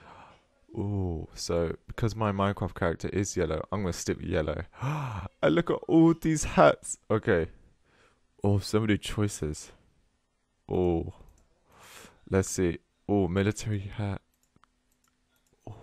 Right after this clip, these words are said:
there's actually so many choices. But once I choose one, then I won't be able to change. So let's quickly go for, oh, the eggs one looks quite cool actually. Oh, safari.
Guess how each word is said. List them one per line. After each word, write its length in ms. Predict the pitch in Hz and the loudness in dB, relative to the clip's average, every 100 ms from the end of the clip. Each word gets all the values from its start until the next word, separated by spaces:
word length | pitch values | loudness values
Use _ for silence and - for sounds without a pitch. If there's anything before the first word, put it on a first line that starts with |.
| - - - - - | -20 -20 -20 -20 -8
there's 140 | 98 | -2
actually 240 | 107 104 - | 0 -2 -6
so 120 | 101 | -6
many 120 | 90 | -6
choices. 420 | 82 - 87 82 | -6 -6 -6 -8
But 180 | - 95 | -4 0
once 240 | 82 113 123 | 4 4 2
I 60 | - _ | -2 _
choose 260 | - 123 110 | -4 -2 2
one, 300 | 110 98 107 - _ _ _ _ _ _ - - _ _ | 4 2 0 -12 _ _ _ _ _ _ -20 -20 _ _
then 120 | - 87 | 0 4
I 40 | |
won't 200 | 92 85 | 4 4
be 80 | 90 | 4
able 120 | 85 | 4
to 40 | |
change. 580 | - 107 90 85 82 - - - _ | 2 0 2 0 -4 -12 -16 -20 _
So 420 | - - 90 85 - | -4 2 4 4 0
let's 320 | - 90 - - | -2 -2 -2 -4
quickly 480 | 131 - - 110 - | -6 -6 -4 -4 -2
go 260 | - 107 98 | 0 2 2
for, 720 | - - 101 95 90 87 87 - - _ | -4 -8 -2 0 2 0 -4 -10 -20 _
oh, 180 | 110 107 | -2 -2
the 220 | - - | -2 -2
eggs 200 | 87 90 | -2 -4
one 120 | - 78 | -8 -10
looks 140 | - | -10
quite 220 | - - | -10 -10
cool 140 | - - | -8 -10
actually. 320 | - - - - _ _ _ _ _ _ _ _ _ _ _ _ _ _ _ - | -10 -12 -14 -16 _ _ _ _ _ _ _ _ _ _ _ _ _ _ _ -2
Oh, 160 | 95 90 | 0 0
safari. 880 | - 90 - 92 98 92 90 104 | -2 -6 -2 2 4 4 2 -2